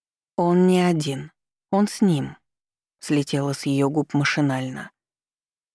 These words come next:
Она слишком долго пребывала в муках совести. Слишком долго варилась в страданиях, разрывающих ей сердце, чтобы не бросить в свою защиту это оправдание.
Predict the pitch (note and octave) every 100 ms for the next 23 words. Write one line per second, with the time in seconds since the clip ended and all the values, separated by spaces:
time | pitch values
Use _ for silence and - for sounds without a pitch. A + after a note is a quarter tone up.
0 | _ _ - F3+ F#3 - G3+ - F3 E3
1 | F3 F#3 E3+ - D#3 D3+ D#3+ D#3+ D3 D3+
2 | D#3+ D#3+ C#3+ - - C3 C3 - - -
3 | - _ _ _ _ _ - G3+ G#3 -
4 | F3+ E3+ F3 G3 F3 D#3 D#3 F3 E3 D3+
5 | - - - E3 E3+ E3+ C#3 C3+ - D3
6 | D3+ D3 D#3 D3 - C#3+ - D3+ D3 -
7 | D#3 C#3+ - - - _ _ - - E3+
8 | D#3 D3+ D#3 E3 - C#3+ - C#3+ D3 C#3+
9 | C#3+ C#3 E3 - C3+ - C#3 - C#3+ C#3+
10 | C#3 C3 B2+ F#3